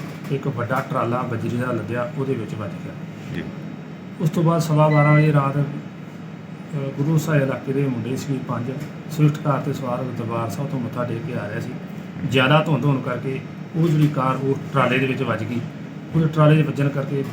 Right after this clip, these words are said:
Speaker 1: ਬਹੁਤ ਜ਼ਿਆਦਾ ਗੰਭੀਰ ਜ਼ਖਮੀ ਹੋ ਗਏ ਬੰਦੇ ਸਾਰੇ, ਜਿਨ੍ਹਾਂ ਵਿੱਚੋਂ ਹਸਪਤਾਲ ਜਾ ਕੇ ਚੌਂ ਦੀ ਮੌਤ ਹੋ ਗਈ ਆ ਤੇ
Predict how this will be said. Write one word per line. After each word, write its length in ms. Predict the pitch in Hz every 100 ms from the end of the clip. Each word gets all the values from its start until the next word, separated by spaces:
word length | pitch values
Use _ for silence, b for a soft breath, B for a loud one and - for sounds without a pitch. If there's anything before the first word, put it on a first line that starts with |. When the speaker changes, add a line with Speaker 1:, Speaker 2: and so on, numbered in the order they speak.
| -
Speaker 1:
ਬਹੁਤ 240 | 147 156
ਜ਼ਿਆਦਾ 420 | 131 127 135 135 - - - - -
ਗੰਭੀਰ 280 | 139 131 151
ਜ਼ਖਮੀ 320 | 147 151 156
ਹੋ 60 |
ਗਏ 100 | 127
ਬੰਦੇ 260 | 123 123 123
ਸਾਰੇ, 220 | 123 131 - - - - - - -
ਜਿਨ੍ਹਾਂ 240 | 147 147
ਵਿੱਚੋਂ 300 | - 143 135 135
ਹਸਪਤਾਲ 320 | 120 131 131
ਜਾ 160 | 127 123
ਕੇ 100 | 123 117
ਚੌਂ 160 | 143 147
ਦੀ 100 | 131
ਮੌਤ 260 | 110 107
ਹੋ 60 | 131
ਗਈ 180 | 117 120
ਆ 80 | - - -
ਤੇ 80 | -